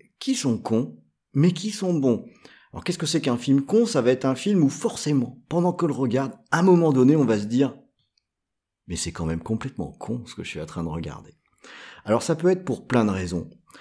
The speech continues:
Euh, mais, euh, voilà, il y a, il y en a des films comme ça. Alors on va pas spécialement traiter des parodies, c'est un autre sujet.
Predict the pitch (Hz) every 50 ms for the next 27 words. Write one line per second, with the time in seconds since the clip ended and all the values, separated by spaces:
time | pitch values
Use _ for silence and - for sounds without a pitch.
0 | - - - - _ _ - 117 107 107 107 104 101 98 95 92 95 92 95 101
1 | 120 143 175 214 226 220 175 143 120 113 107 104 104 101 101 101 98 98 98 107
2 | 143 170 - - 110 110 110 123 160 160 147 - 123 110 123 151 160 170 175 170
3 | 147 123 120 120 - 127 120 117 117 113 110 - 123 110 95 98 104 110 110 143
4 | 143 185 202 202 - 156 131 - 139 127 127 123 123 - 127 113 - 131 123 120
5 | 123 - _ - - 82 - - 117 104 90 104 110 107 110 151 208 - - -
6 | - _ _ _ _ _ _ - - - - 90 90 110 147 - - - 139 117
7 | - - 120 104 95 101 95 117 -